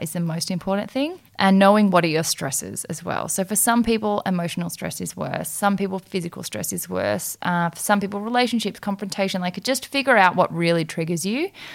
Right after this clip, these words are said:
Write it down. You know, self-exploration really takes a lot of writing down and observing.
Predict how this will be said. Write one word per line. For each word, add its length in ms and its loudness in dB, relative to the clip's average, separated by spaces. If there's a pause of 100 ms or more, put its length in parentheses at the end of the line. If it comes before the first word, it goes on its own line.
(320)
Write 220 6
it 140 -4
down. 520 0
You 120 0
know, 260 0
self-exploration 840 -2
really 180 -2
takes 240 -4
a 60 -2
lot 160 0
of 120 -6
writing 300 6
down 300 4
and 100 4
observing. 680 0